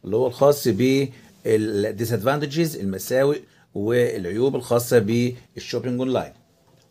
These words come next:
On the other hand، ومن ناحية أخرى، e-shopping consumers، المستهلكين الخاصين بالتسوق الإلكتروني، must be keen on the security of their data. لازم يكونوا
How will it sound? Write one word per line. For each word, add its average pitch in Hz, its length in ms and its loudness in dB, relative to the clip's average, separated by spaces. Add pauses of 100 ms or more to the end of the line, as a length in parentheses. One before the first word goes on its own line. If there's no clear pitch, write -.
(160)
On 233 120 2
the 202 140 0
other 180 300 4
hand، 156 320 0
ومن 120 200 2
ناحية 123 280 0
أخرى، 175 500 6 (340)
e-shopping 170 720 4
consumers، 160 760 2 (480)
المستهلكين 107 960 -4 (180)
الخاصين 123 560 -4
بالتسوق 107 1400 -2
الإلكتروني، 147 680 0 (260)
must 165 480 0 (260)
be 170 440 0
keen 165 380 2 (320)
on 143 200 4
the 131 100 0
security 156 720 4
of 101 280 -2
their 135 240 8
data. 110 360 6 (640)
لازم 107 240 2
يكونوا 147 640 2